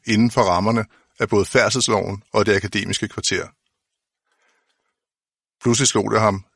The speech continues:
at det måske slet ikke var nogen tilfældighed, at Mondeoen havde ligget bag ham så længe. Og hvem sagde i øvrigt,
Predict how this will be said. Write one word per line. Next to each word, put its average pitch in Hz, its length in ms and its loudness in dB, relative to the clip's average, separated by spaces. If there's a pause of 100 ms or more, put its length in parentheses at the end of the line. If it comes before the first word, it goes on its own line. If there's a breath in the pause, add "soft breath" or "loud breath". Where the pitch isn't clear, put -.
(120)
at 110 100 0
det 110 100 2
måske 98 200 -2
slet 123 140 2
ikke 127 120 2
var 123 60 4
nogen 110 180 0
tilfældighed, 113 600 -2
at 101 80 -2
Mondeoen 101 540 -2
havde 92 220 0
ligget 95 260 -4
bag 95 180 0
ham 107 120 -4
så - 120 -4
længe. 90 340 -6 (600)
Og 95 80 -2
hvem 110 220 0
sagde 110 240 2
i 120 80 0
øvrigt, 104 280 -2